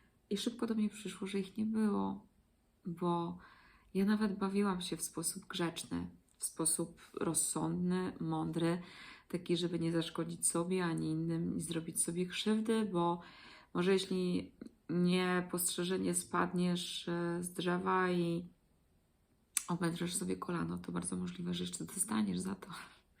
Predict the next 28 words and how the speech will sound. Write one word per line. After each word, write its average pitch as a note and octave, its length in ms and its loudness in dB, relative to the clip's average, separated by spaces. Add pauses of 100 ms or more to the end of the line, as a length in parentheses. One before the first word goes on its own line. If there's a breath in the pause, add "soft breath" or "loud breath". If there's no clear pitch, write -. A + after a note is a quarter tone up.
(120)
<laughs> - 600 -12
Będziesz F3+ 260 4
skrzyczany, E3+ 600 -2
skrzyczana F3 680 -2
albo F3 180 0
dostaniesz G3 460 0
karę, B3 400 0 (120)
więc F#3 240 2
jakby, G3 440 2 (520 loud breath)
no, F#3+ 80 4
nie G3 220 6 (140)
ma C#4 220 6
co B3 200 6
ryzykować. A3 880 6
Rozumiecie? G3+ 540 4
Czujecie G#3+ 420 4
to? G#3 360 2 (840 soft breath)
I G#3 80 2
teraz A3 220 4
zobaczcie, G#3 500 4
jesteś-, G#3+ 400 -4
jeż-, F3+ 180 -2 (100)
jeżeli A3 360 4
jesteśmy A3+ 440 4
wychowani G3+ 520 2
w - 60 -14
takim F#3+ 360 -2
duchu, F3+ 460 0